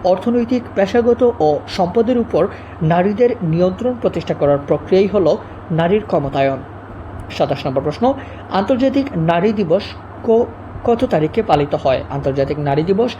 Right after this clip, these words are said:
মার্চ মাসের আট তারিখে পালিত হয়। আঠাশ নম্বর প্রশ্ন, কোথায় সর্বপ্রথম নারী ক্ষমতায়ন সম্পর্কে আন্তর্জাতিক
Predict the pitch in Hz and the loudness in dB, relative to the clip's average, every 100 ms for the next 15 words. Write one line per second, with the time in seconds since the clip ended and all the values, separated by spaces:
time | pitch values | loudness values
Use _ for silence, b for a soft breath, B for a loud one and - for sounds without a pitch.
0 | B - 160 151 190 - - - 202 202 | B -10 -2 0 0 -2 -8 -6 -2 -2
1 | 202 247 233 - 196 185 - 208 226 220 | 0 0 0 -4 -4 -2 0 0 0 0
2 | 139 131 143 139 120 - B B B - | 0 -2 -2 0 -2 -4 B B B -2
3 | 196 240 277 269 277 277 220 202 208 262 | 0 2 0 0 0 0 2 0 2 0
4 | 269 262 190 170 175 214 214 247 226 160 | 2 2 2 0 0 0 0 -2 0 0
5 | 151 185 185 151 151 143 - 147 160 156 | 0 0 0 -2 0 -2 -2 -2 -2 0
6 | 214 262 B B - 196 247 233 254 269 | 0 0 B B -4 -2 0 2 0 0